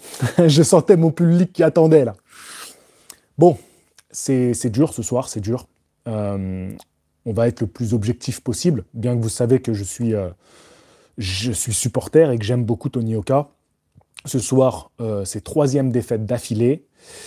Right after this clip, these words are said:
Et ce soir, les questions ont été posées. Euh, fin de carrière, euh, possible, hein. Euh, on va se poser la question entre nous ce soir, j'ai besoin de parler avec vous. Pour commencer, euh, félicitations à Riyad Mehri,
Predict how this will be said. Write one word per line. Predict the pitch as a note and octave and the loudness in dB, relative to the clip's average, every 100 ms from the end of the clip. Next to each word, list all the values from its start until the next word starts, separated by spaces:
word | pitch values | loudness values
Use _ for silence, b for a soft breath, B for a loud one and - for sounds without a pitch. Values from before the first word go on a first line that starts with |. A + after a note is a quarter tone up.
| B B | B B
Et | - | -8
ce | A#2+ | -6
soir, | - C3 D3 A#2+ | -2 2 2 0
les | |
questions | G#2+ B2+ - C#3 | -2 -4 -2 -2
ont | |
été | B2+ A2 | 0 -4
posées. | A2 G2+ B2 C3+ D3 - | -6 -2 0 0 -2 -10
Euh, | A2 G2+ G2 G2 C#2+ - _ _ - | -8 -8 -10 -12 -16 -20 _ _ -16
fin | - C#3 | -2 0
de | C3+ | 0
carrière, | A2 A#2 A#2+ B2+ - _ _ | 0 0 -2 -2 -8 _ _
euh, | A2 F#2+ G2 - - - - | -16 -16 -18 -20 -20 -20 -12
possible, | G#2+ - G#3+ A#2 | -6 2 2 2
hein. | A2 _ _ - | -6 _ _ -10
Euh, | G2+ G#2 | -8 -6
on | |
va | A2 C3+ | 0 0
se | - | 0
poser | - A#2 | -4 0
la | B2+ A#2 | 0 0
question | A2 - C3+ | -6 -4 -4
entre | - B2 | -2 -4
nous | |
ce | C3+ G2+ | -4 -2
soir, | D#3 | -2
j'ai | A2+ | -2
besoin | G#2+ A#2+ C3+ | -2 0 0
de | |
parler | C3 A#2 A#2 | 0 0 0
avec | G#2 F2+ | -2 -6
vous. | E2+ _ - B B B B B B B | -12 _ -20 B B B B B B B
Pour | D3 - | 0 0
commencer, | D3+ C#3 - F#3+ G#3 F3+ _ _ - | -2 0 2 2 0 -4 _ _ -8
euh, | C#3 B2 A#2+ A#2+ A2+ A2 A2 G#2+ G#2+ - | -4 -2 -2 -4 -6 -6 -8 -8 -10 -2
félicitations | C#3 - - A2 D3 F3 G3 - | -2 -2 -6 -4 -2 -2 -4 -8
à | A2+ | -2
Riyad | B2 B2 | 0 2
Mehri, | A#2 A2 | 0 -4